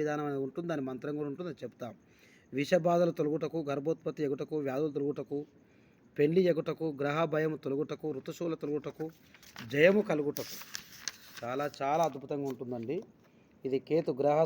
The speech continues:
సంచారం వలన కొన్ని కుటుంబాలు చాలా చిరాకులు ఇబ్బందులు అవుతుంటాయి కాబట్టి ఈ విధంగా ఉంటుంది. కాబట్టి సాధకోత్తములు సాధక ప్రియులు దయచేసి అర్థం చేసుకొని మరి మా దగ్గరికి వచ్చి మాత్రమే తీసుకోవాలి ఈ యంత్రాలు.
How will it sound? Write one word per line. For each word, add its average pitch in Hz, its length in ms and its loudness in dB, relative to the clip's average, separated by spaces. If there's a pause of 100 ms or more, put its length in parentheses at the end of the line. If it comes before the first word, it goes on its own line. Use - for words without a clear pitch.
సంచారం 156 440 2 (180)
వలన 151 220 2 (160)
కొన్ని 139 180 0 (100)
కుటుంబాలు 151 380 4 (100)
చాలా 139 240 4
చిరాకులు 147 480 0
ఇబ్బందులు 143 340 0
అవుతుంటాయి 131 400 -2
కాబట్టి 131 340 -2 (640)
ఈ 120 100 -2
విధంగా 147 280 0 (100)
ఉంటుంది. 139 340 -2 (500)
కాబట్టి 147 400 -2
సాధకోత్తములు 160 720 -4
సాధక 147 300 -4
ప్రియులు 160 240 -4
దయచేసి 147 480 -4
అర్థం 127 200 -6 (120)
చేసుకొని 151 420 -6 (720)
మరి 135 140 0 (140)
మా 139 60 2 (140)
దగ్గరికి 175 380 -2
వచ్చి - 140 -10 (120)
మాత్రమే 170 320 -4 (100)
తీసుకోవాలి 160 640 -2
ఈ 156 60 -6
యంత్రాలు. 147 420 -6